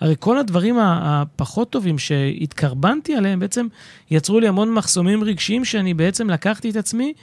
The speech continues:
והתחזקתי מהם כדי לקבל היום, בזמנים האלה גם אפילו,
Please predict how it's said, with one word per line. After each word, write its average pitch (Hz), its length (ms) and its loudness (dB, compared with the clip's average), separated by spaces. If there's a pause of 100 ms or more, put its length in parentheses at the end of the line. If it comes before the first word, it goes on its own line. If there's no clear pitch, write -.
(420)
והתחזקתי 160 880 0
מהם 269 280 0 (240)
כדי 175 260 0
לקבל 170 560 0
היום, 220 400 2
בזמנים 151 420 0
האלה 262 240 0
גם 196 180 -2
אפילו, 185 360 0